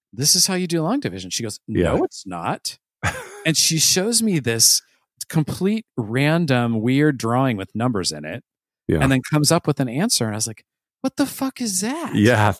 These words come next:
Speaker 2: totally.
Speaker 1: And, and that's,
Speaker 2: So
Speaker 1: that's,
Speaker 2: foreign.
Speaker 1: and that's when it was over. I was like,
Speaker 2: Yeah.
Speaker 1: "All right, I, I'm clearly no longer able to help you 'cause I learned a completely different way."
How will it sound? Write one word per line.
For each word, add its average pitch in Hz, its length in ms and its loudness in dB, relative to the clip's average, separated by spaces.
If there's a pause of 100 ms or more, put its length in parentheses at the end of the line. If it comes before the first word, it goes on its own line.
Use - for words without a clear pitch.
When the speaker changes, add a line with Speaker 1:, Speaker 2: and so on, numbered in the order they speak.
Speaker 2:
totally. 92 520 0 (380)
Speaker 1:
And, 180 240 -4
and 156 100 -4
that's, 165 180 2
Speaker 2:
So 120 140 6
Speaker 1:
that's, - 80 -8
Speaker 2:
foreign. 160 440 0 (280)
Speaker 1:
and 147 120 -2
that's 151 240 0
when 160 140 0
it 143 40 -2
was 123 160 -4
over. 90 360 -6 (160)
I 127 40 0
was 123 120 2
like, 117 100 -4
Speaker 2:
Yeah. - 140 2
Speaker 1:
"All 139 60 4
right, 120 300 2 (680)
I, 110 200 -6
I'm 113 200 0
clearly 135 580 4
no 117 260 2
longer 110 320 2
able 101 220 -2
to 98 80 -2
help 92 260 -4
you 92 200 -4
'cause 95 340 -4
I 110 120 0
learned 110 280 -2
a 101 60 -6
completely 90 560 -6
different 87 320 -8
way." 110 260 -12